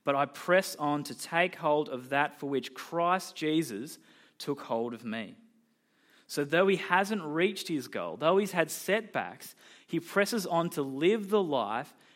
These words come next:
he was saved to live. But here comes the challenge in verse thirteen. "Brothers and sisters,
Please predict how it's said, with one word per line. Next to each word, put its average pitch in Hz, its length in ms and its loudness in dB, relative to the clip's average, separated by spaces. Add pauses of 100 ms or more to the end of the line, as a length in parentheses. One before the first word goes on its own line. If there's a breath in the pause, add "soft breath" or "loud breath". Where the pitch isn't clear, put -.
he 143 120 -8
was 135 200 -4
saved 110 400 -4
to 120 100 -12
live. 117 500 -6 (560 soft breath)
But 135 140 -4
here 190 240 0
comes 185 320 -4
the 165 120 -8
challenge 123 520 -4
in 101 100 -12
verse 117 280 -6
thirteen. 107 540 -8 (1300)
"Brothers 151 400 2
and 151 100 -4
sisters, - 680 -10